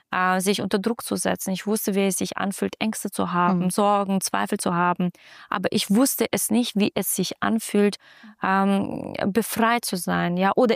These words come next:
Speaker 1: innerlich, würde ich sagen, so dies-, dein inneres Reichtum zu fühlen.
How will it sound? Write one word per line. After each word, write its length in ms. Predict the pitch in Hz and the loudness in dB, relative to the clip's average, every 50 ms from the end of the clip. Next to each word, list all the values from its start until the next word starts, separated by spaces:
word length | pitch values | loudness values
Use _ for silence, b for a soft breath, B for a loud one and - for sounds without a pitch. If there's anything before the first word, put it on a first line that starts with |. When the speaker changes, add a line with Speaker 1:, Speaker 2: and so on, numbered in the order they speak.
| - - | 2 2
Speaker 1:
innerlich, 520 | 269 269 269 269 233 208 208 220 208 - | 4 4 4 4 4 4 4 2 2 2
würde 160 | 214 208 - 196 | 0 0 0 0
ich 60 | 185 | 0
sagen, 260 | - 202 196 196 202 | 0 0 0 0 0
so 120 | 185 196 190 | 0 0 -2
dies-, 340 | 180 - 214 208 - - - | -2 -4 -6 -6 -6 -6 -2
dein 220 | - 196 196 208 - | -2 0 0 0 2
inneres 440 | - 262 254 247 226 226 - - 190 | 2 2 4 4 2 2 2 2 2
Reichtum 420 | 196 208 214 - - - 190 175 | 2 2 0 0 -2 -2 -2 -2
zu 160 | - - 185 180 | -2 -4 -6 -8
fühlen. 520 | - - - 226 233 208 185 185 175 | -6 -2 0 2 4 4 4 4 2